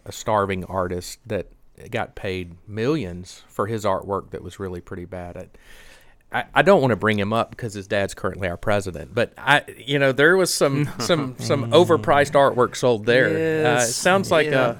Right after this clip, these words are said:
Speaker 1: a, a little bit of a scam going on.
Speaker 2: Mm.
Speaker 1: But I, can you imagine being paid seventy thousand dollars by an art museum to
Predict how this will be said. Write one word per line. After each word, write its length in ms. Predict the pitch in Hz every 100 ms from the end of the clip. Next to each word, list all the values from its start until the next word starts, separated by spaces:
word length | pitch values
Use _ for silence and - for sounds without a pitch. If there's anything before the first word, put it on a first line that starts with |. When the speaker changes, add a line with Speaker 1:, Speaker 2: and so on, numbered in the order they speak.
| -
Speaker 1:
a, 60 | 139
a 20 |
little 200 | 180 185
bit 100 | 165
of 100 | 120
a 40 |
scam 500 | 110 - 117 120 104
going 320 | 92 92 85
on. 220 | 85 85 90 - - - -
Speaker 2:
Mm. 420 | 147 156 143 127
Speaker 1:
But 160 | 180 123
I, 100 | 160
can 180 | 220
you 100 | 254
imagine 600 | 254 180 156 170 185 175 147
being 360 | 135 160 160
paid 480 | 135 139 143 139 120 -
seventy 400 | - 160 151 151
thousand 380 | 131 123 127 127
dollars 340 | 113 113 117 117
by 200 | 120 101
an 40 |
art 220 | 98 107 110
museum 540 | 107 98 95 90 95 _ - - _ _
to 680 | - 131 123 113 104 98